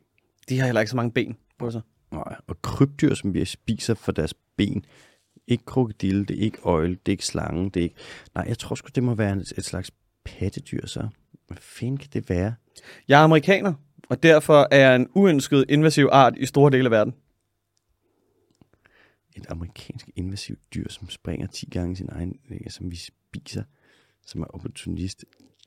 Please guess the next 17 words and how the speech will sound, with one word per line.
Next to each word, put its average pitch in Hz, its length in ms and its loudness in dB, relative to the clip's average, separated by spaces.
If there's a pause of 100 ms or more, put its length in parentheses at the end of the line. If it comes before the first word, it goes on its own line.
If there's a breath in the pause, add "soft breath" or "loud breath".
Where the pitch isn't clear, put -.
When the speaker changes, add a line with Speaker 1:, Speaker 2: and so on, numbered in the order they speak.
(140)
Speaker 1:
Nam, 80 160 -10
nam, 69 200 -10
nam, 53 80 -14
nam, 50 200 -14
nam. 50 140 -18 (1040)
Speaker 2:
Er 85 60 -6
den 82 100 -4
lige 98 100 -4
så 101 100 -6
stor - 180 -4
som 98 120 -2
en 98 80 0
mellemstor 101 400 0
hund? 104 200 0 (560)
Speaker 1:
Ja, 151 160 4 (400)
nej. 123 220 -2 (1040 loud breath)
Speaker 2:
Åh, - 140 -4